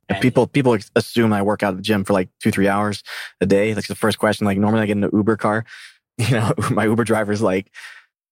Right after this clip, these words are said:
Speaker 2: "Ah, you're a big guy. How many, how many hours do you spend in the
Speaker 1: <laughs>
Speaker 2: gym?" And I'm like, "If I'm not doing cardio, I spend forty-five minutes in the gym, and that's all I need." And they're like, "Ah, I don't, whoa, for real? Like, forty-five minutes?" I'm like, "Yeah, that's all you need." Yeah, so just don't overdo it.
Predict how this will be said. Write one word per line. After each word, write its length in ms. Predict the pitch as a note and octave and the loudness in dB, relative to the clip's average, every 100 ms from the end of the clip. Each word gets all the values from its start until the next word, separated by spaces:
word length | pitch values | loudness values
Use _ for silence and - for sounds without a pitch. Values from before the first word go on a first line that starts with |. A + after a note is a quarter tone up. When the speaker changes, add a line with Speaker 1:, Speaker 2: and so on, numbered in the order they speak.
| - | -2
Speaker 2:
"Ah, 120 | D#3 | 0
you're 140 | C#3+ | 2
a 20 | C3 | 2
big 200 | D3 C3+ | 0 2
guy. 180 | D3+ | 0
How 120 | C3 C3+ | 0 0
many, 280 | C#3+ B2 - - | -2 -2 -6 -2
how 60 | C#3+ | 0
many 140 | C3 | 2
hours 400 | - D3+ D#3 B2+ | 2 2 0 0
do 40 | |
you 80 | C3+ | -2
spend 260 | D3 D3 C#3+ | 0 2 2
in 120 | C3+ | 2
the 80 | B2 | 0
Speaker 1:
<laughs> 160 | A2+ | 0
Speaker 2:
gym?" 340 | C3+ D#3+ B2 G#2+ - | 0 0 0 -6 -2
And 100 | C3+ | 0
I'm 140 | C3 | 2
like, 300 | A#2+ A#2+ G#2+ _ _ _ - | 2 2 -2 _ _ _ -4
"If 140 | G#2 | 0
I'm 80 | A#2+ | 2
not 120 | C3 | 2
doing 180 | C#3+ C3+ | 2 2
cardio, 340 | B2+ D3+ D#3 | 2 2 2
I 60 | A#2+ | 0
spend 260 | - B2 | -2 -4
forty-five 380 | A2+ B2 A#2+ A2+ | 0 0 2 0
minutes 420 | A#2 A#2 F#2+ - - | 2 0 -2 -12 -8
in 120 | A2+ | -2
the 40 | G#2+ | 0
gym, 380 | G#2 G2 G2 G2 - _ | 0 0 -2 -4 -12 _
and 80 | - | -2
that's 120 | G2+ | 0
all 120 | G#2 G#2+ | 0 0
I 60 | |
need." 380 | G#2+ G#2 F#2+ G#2+ _ - | 0 0 -2 -8 _ -2
And 80 | G#2+ | 0
they're 100 | G2 | 2
like, 220 | F2 D#2 - | 0 -2 -4
"Ah, 280 | A#2 G2 A2+ _ - | -2 -2 -4 _ -2
I 80 | |
don't, 180 | A2+ G#2+ | -2 -2
whoa, 340 | - A2+ C#3 G2 | -2 0 0 0
for 300 | - - F#2+ | -6 0 2
real? 220 | E3 F3+ - | 2 -2 -2
Like, 120 | G#2 | -2
forty-five 340 | - D#3 D3 D3 | 2 2 2 0
minutes?" 260 | E3 F#3 | -2 -4
I'm 40 | B2+ | -4
like, 100 | A#2+ | -2
"Yeah, 80 | F3 | -2
that's 160 | B2+ | -2
all 60 | E3 | -2
you 100 | E3 | 0
need." 260 | C3+ F#2+ - _ - - - - _ - | 0 -2 -6 _ -20 -18 -16 -16 _ -4
Yeah, 220 | A2 G2+ | 0 0
so 180 | F#2+ A2 | 2 0
just 180 | A2 A2+ | 0 2
don't 140 | B2 | 2
overdo 460 | G2 A2 G#2+ F#2+ F#2 | 2 0 -2 0 0
it. 180 | C#2+ | 0